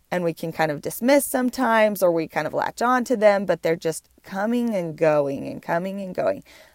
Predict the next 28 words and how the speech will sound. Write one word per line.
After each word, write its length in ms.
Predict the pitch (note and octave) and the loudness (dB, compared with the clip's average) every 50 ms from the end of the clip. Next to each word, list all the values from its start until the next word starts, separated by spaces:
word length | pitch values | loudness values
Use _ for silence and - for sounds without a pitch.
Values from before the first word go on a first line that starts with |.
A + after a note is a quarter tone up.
| _ - | _ -4
I 140 | - F#3 F#3 | 0 2 4
like 200 | F#3+ F#3+ G3 - | 4 4 2 2
to 100 | - B3+ | -2 -4
think 160 | - B3+ B3 A3+ | -2 -2 -2 2
about 180 | A3+ G3 - | 2 2 2
a 60 | - | 2
belief 680 | E3+ E3+ E3+ D#3 D3 D3 D3 D3 D#3 G3+ - - - _ _ _ _ _ _ _ - | 0 0 0 0 0 -2 -4 -2 -4 -4 -6 -10 -20 _ _ _ _ _ _ _ 2
as 340 | F3 D#3+ D3+ D3+ D#3 D3+ - - | 4 6 6 6 6 2 -2 -10
a 80 | F3 - _ _ - | -12 -12 _ _ 2
thought 320 | E3+ D#3+ E3 F#3 - - | 4 6 6 4 4 2
that 60 | G3 | 0
we 120 | F3 E3 D#3+ | 0 0 -2
choose 220 | - D#3 D#3+ - | -4 -8 -8 -8
to 60 | - | -8
believe 260 | - D#3+ D3+ D#3 D3+ _ - - | -6 -6 -4 -4 -6 _ 0 2
over 320 | E3+ E3 D#3+ E3+ E3+ - - | 2 4 4 2 0 0 -2
and 100 | E3+ D#3+ | -6 -4
over 320 | - - D#3 - D#3 D3+ - - | 0 0 0 0 0 -6 -4 -6
and 100 | - D#3+ | -6 -4
over 320 | - D#3 D3 - D#3 - - | -2 -2 -2 -2 -4 -4 -4
and 140 | - D3 - - | -8 -8 -4 -2
over 180 | E3 D3+ D#3+ | -2 0 0
again. 300 | D#3 D3+ - D3+ C#3+ - | -2 -2 -2 -6 -6 -6
So 340 | - - - E3+ D#3 D3+ D3 - _ _ _ _ _ _ _ _ _ _ - F3 | -6 0 4 6 6 6 4 0 _ _ _ _ _ _ _ _ _ _ 2 2
if 180 | F3+ E3+ - | 2 2 2
we 80 | F3 F#3+ | -2 -2
have, 400 | E3+ F3 F3 D#3 D3 D3 C#3+ - - | 0 2 4 4 4 4 2 0 -4
I 100 | - E3 | -6 -6